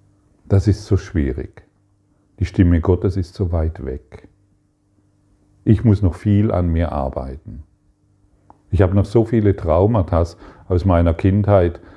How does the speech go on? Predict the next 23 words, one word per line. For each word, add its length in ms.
da 100
brauche 300
ich 100
noch 140
viele 360
Therapien." 720
Lass 300
den 220
ganzen 540
Mist. 480
Das 160
ist 160
nur 140
eine 180
Geschichte. 600
Der, 160
der 200
Plan 500
Gottes 440
ist 200
sehr, 240
sehr 300
einfach. 540